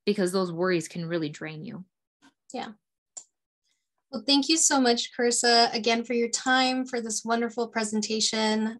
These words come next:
Speaker 2: Um, I know this is gonna be such a great resource for our community, especially the ones who couldn't attend today, but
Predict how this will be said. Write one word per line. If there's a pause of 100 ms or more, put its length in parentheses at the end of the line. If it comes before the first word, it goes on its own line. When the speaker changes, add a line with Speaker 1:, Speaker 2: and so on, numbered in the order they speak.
Speaker 2:
Um,
I
know
this
is
gonna
be
such
a
great
resource
for
our
community, (380)
especially
the
ones
who
couldn't
attend
today,
but